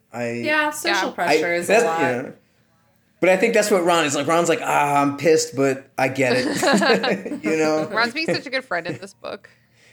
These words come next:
Speaker 1: He, exactly. He's a good friend in this book for sure.
Speaker 3: So the Weasley kids, hot-headed and full of passionate love,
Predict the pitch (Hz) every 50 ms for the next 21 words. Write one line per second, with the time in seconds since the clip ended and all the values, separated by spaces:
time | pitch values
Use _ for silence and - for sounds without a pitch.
0 | _ _ - 165 170 170 196 208 185 170 156 127 175 156 147 143 - - 123 117
1 | 123 143 147 139 165 - 175 160 135 - 147 135 131 123 120 113 113 113 113 117
2 | - - - 117 107 - - _ 113 110 107 - - 117 113 113 110 107 233 233
3 | 233 226 214 - - 226 226 214 233 247 254 277 277 330 330 339 - - 254 190
4 | 196 208 208 208 196 - 160 139 214 214 226 226 220 226 240 233 269 294 320 285
5 | 277 254 254 - - 220 214 226 226 - 196 180 190 185 - 226 226 233 160 180
6 | 170 165 160 160 160 160 160